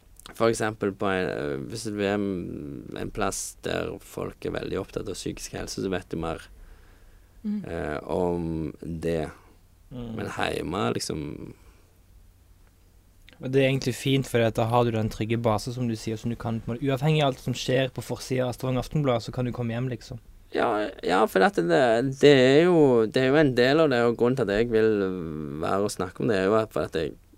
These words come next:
Speaker 1: jeg mener at det må snakkes litt i hel, altså.
Speaker 2: Mm.
Speaker 1: Eh, og at det er veldig greit, og så er det jo en sånn, eh, det, det kan godt være at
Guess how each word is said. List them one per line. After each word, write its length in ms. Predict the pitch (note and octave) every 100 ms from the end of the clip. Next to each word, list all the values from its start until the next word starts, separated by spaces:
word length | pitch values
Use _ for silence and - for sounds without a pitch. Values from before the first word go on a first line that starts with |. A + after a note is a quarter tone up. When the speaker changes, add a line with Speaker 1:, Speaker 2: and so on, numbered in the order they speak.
| - - -
Speaker 1:
jeg 140 | -
mener 320 | G#2 G2+ E2+
at 80 | F2+
det 160 | - F2+
må 160 | F2+
snakkes 560 | - - - - A2+ -
litt 160 | F2 -
i 20 | -
hel, 320 | G2 G2+ D3
altså. 280 | G#3+ - F3+ - - - - -
Speaker 2:
Mm. 120 | G3+ -
Speaker 1:
Eh, 260 | F2+ F#2+ F#2
og 80 | F#2
at 100 | -
det 80 | G#2+
er 80 | G2
veldig 180 | G2 G2+
greit, 280 | B2 F#3 D3
og 80 | C3+
så 80 |
er 80 | A2+
det 60 | C3+
jo 60 | D3+
en 100 | C#3+
sånn, 140 | A#2+ A2 - - - - - - - - - - -
eh, 220 | - - -
det, 80 | - - G2+ - - F#2+ - B2
det 60 | B2+
kan 220 | B2 A#2+ A2+
godt 300 | A2+ - C#3
være 160 | E3+
at 80 | F3